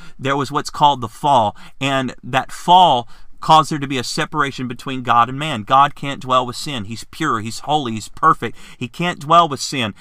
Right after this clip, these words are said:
And so there was a separation that came between man and God at that point. And so, uh, then we must understand that you can't approach a holy God on your own. And so what happened was, uh, there was,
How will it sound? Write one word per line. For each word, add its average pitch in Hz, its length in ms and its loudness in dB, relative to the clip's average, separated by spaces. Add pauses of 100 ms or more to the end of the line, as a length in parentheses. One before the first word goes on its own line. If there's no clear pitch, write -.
(160)
And 127 140 -4
so 156 340 2
there 143 280 -4
was 135 200 0
a 123 120 -6
separation 143 800 -6
that 113 140 -10
came 151 320 -4 (280)
between 156 460 -6
man 143 200 -2
and 120 140 -6
God 135 240 2
at 107 80 -8
that 123 200 -6
point. 139 280 -4 (1300)
And 139 120 -8
so, 160 340 -2
uh, 127 320 4 (580)
then 175 500 -2 (380)
we 151 240 -2
must - 280 2
understand 170 480 -4
that 139 120 -8
you 160 180 -4
can't 185 320 -4
approach 170 420 -4
a 127 100 -2
holy 123 260 -4
God 113 240 2
on 113 120 -2
your 113 160 -6
own. 131 280 -2
And 110 100 -10
so 170 140 -2
what 147 140 -2
happened 156 420 0
was, 120 360 2 (400)
uh, 120 280 8
there 156 260 2
was, 135 540 2